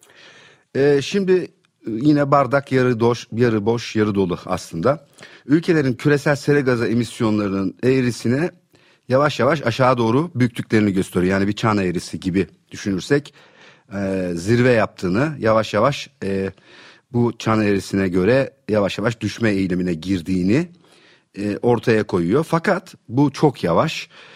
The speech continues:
E, yani yüzyılın sonuna kadar küresel sıcaklık artışlarını bir buçuk derece ile sınırlama hedefine için yetersiz. E, rapora göre şimdiye kadar Paris Anlaşması kapsamında yüz doksan üç taraf ülkenin toplam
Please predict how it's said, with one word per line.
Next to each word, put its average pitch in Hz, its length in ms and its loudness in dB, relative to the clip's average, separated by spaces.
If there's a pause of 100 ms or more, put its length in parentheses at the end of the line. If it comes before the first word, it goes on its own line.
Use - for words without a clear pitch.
(240)
E, 104 80 -2
yani 110 340 0
yüzyılın 131 440 2
sonuna 127 380 0
kadar 101 280 -2
küresel 123 480 -2
sıcaklık 113 540 -4
artışlarını 90 720 -4
bir 127 180 0
buçuk 104 260 -8
derece 95 320 -2
ile 87 200 -4
sınırlama 110 640 0
hedefine 117 680 -2 (340)
için 139 260 -4
yetersiz. - 640 -2 (760)
E, 113 320 0
rapora 165 320 0
göre 151 220 0
şimdiye 143 380 0
kadar 143 300 -2
Paris 131 320 0
Anlaşması 107 580 -4
kapsamında 104 640 -2
yüz 110 240 0
doksan 120 340 0
üç 143 260 -2
taraf 117 420 -2
ülkenin - 1200 -2
toplam 139 440 0